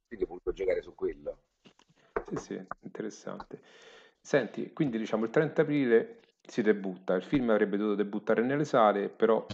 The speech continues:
Speaker 2: in questo momento particolare anche D N A dovrà adattarsi a uscire direttamente sulle piattaforme di streaming.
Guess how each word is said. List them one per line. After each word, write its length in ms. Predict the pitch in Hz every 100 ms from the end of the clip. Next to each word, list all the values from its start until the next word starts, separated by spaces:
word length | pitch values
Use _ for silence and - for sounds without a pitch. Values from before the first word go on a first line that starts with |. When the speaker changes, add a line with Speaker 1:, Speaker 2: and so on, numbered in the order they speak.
| - - - -
Speaker 2:
in 180 | 139 107
questo 280 | 113 113 113
momento 360 | 113 110 107
particolare 800 | 101 104 - 117 110 107 104 98
anche 680 | 101 98 - 98 95 95 92
D 80 | 101
N 260 | 104 101
A 220 | 101 101
dovrà 440 | 92 95 95 95 98
adattarsi 640 | 95 98 - 98 92 -
a 40 | 92
uscire 320 | 92 104 92
direttamente 600 | 92 92 - 98 95 95
sulle 160 | 95
piattaforme 580 | 92 92 95 92 92 95
di 100 | 92
streaming. 640 | 92 - 92 90 92 95